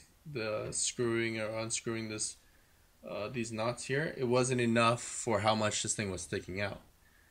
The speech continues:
which caused my third issue was it, uh, since the extruder was, like, pretty much hugging the build plate as it was trying to print,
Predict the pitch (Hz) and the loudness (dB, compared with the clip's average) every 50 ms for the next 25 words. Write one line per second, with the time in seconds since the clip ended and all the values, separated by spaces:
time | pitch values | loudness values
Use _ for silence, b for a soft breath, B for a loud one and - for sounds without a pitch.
0 | b b b b - 117 113 - - - 127 117 110 107 110 98 95 - - 156 | b b b b -4 -2 -2 -2 4 6 8 8 8 6 4 0 0 2 4 6
1 | 165 170 151 127 113 - - - 110 110 107 107 104 101 101 101 101 98 - - | 6 8 8 8 6 6 4 4 4 4 4 4 6 6 6 6 6 4 4 2
2 | - - - _ _ _ _ _ - - 104 104 104 98 - - - - - - | 0 -4 -16 _ _ _ _ _ 2 4 6 6 4 4 0 -10 -20 -20 -20 -20
3 | - - - - 104 107 107 107 107 113 - - - - - 131 127 123 - - | -20 -10 0 2 4 4 4 2 -2 -4 -4 -2 0 2 4 4 6 4 4 0
4 | - - - _ _ _ - - 113 104 - - - 139 117 113 107 104 101 95 | 0 -10 -20 _ _ _ 2 2 2 4 4 4 4 4 4 6 4 4 4 4
5 | - 104 101 95 - - - - - 147 143 131 117 110 101 - - - - - | 4 2 0 -4 -6 -12 -16 -8 -4 0 2 4 4 4 2 2 -2 -2 -4 -8
6 | - - - - - - - - - - 135 143 143 123 123 117 110 104 95 98 | -16 -20 -20 -20 -20 -20 -20 -20 -4 4 6 6 6 8 6 4 4 2 0 0
7 | 95 95 92 104 127 135 131 131 - - - 107 95 95 87 76 95 98 95 101 | 0 -2 2 2 2 2 2 0 -2 -2 0 2 2 2 2 2 2 2 2 2
8 | 98 95 92 - - - 107 98 90 - - - - - 165 160 - - | 2 2 2 2 0 0 0 -2 -2 -6 2 6 6 6 6 4 -2 -10